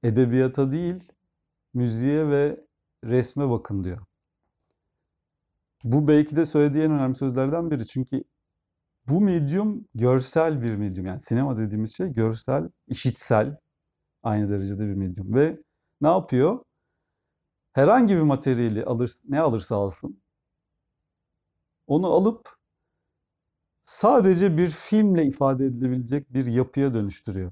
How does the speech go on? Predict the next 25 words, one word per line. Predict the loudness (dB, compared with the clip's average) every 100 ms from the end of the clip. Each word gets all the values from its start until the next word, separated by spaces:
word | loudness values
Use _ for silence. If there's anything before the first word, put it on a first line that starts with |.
| -8
Yani | -4 -2 -4 -8 _ _ _ -8
deneyimlenecek | 2 4 6 6 4 4 2 2 2 0 -2
bir | -8
şey. | -8 -8 -8 _ _ _ _ _ _ _ _ _ _ _ _ _ _ _ _ _ -6
Ee, | -2
yine | 0 0 2 2 2
ta | 4 4 4
en | 4
başa | 2 0
döneceğim. | -2 -2 -4 -2
Yani | -2 -2
sinema | -6 -6 0 2 4 0
salonuna | 0 0 2 0 -2
gidiyorsanız | -2 -4 -4 -4 -4 -6 -6
siz | -6 -2
ne | 0 0
için | -2 -4
sinema | -2 -4 -2
salonuna | -2 -4 -4
gidiyorsunuz? | -4 -4 -6 -6 -4
Mesela | -2 0 2
yüksek | 0 0 0 0 0
sesle | -4 -2 -4 -2
dinlemek | -4 -4 -6
için. | -10 -18